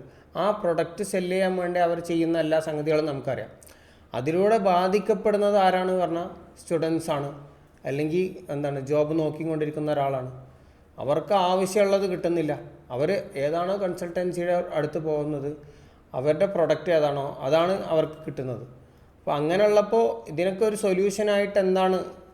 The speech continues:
എന്നുള്ളത് ചിന്തിക്കുമ്പോഴാണ് നമുക്ക് ഇതിനെല്ലാം പാടെ ഒരു സൊല്യൂഷനായിട്ടൊരു കരിയർ കഫേ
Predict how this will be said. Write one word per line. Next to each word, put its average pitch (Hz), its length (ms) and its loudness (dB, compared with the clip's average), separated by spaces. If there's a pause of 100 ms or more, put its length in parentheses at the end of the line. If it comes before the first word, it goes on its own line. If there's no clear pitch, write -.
(140)
എന്നുള്ളത് 185 520 0
ചിന്തിക്കുമ്പോഴാണ് 180 600 -2
നമുക്ക് 170 280 -4
ഇതിനെല്ലാം 165 560 -2
പാടെ 170 180 0
ഒരു 170 100 -2
സൊല്യൂഷനായിട്ടൊരു 160 840 -4
കരിയർ 160 360 -2
കഫേ 156 240 -6